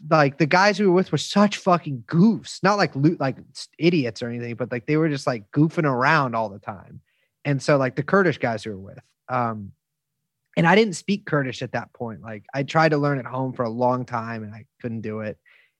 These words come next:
And then I failed to learn at the academy, but I was able to learn it with these guys because I wanted to fuck around with them and 'cause I was bored.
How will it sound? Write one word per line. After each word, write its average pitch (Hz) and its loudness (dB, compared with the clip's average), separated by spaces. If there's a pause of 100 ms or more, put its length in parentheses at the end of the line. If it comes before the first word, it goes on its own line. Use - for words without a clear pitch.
And 127 -2
then 117 -2 (120)
I 120 -8 (340)
failed 147 2
to 143 -2
learn 135 0
at 123 -2
the 120 -4
academy, 120 -6
but 117 -8
I 123 -6
was 143 0
able 170 2
to 160 0
learn 143 2
it 123 -4
with 123 -8
these 180 2
guys 113 -2 (360)
because 143 2
I 147 4
wanted 175 4
to - -6
fuck 147 0
around 123 0
with 151 0
them 190 0 (160)
and 127 -6
'cause 123 -4
I 127 2
was 117 -4
bored. 139 0